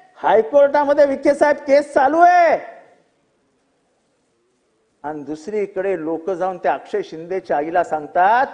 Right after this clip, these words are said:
की तू जा कोर्टामध्ये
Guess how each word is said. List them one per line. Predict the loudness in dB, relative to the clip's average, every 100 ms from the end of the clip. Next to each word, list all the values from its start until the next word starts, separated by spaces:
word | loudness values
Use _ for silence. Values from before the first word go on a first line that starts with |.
| -10 -20 _ _ _ _ _ _ _ _ _ _ _ _ _
की | -18
तू | -12 -8
जा | -2 0 0
कोर्टामध्ये | 0 0 2 2 4 6 8 8 6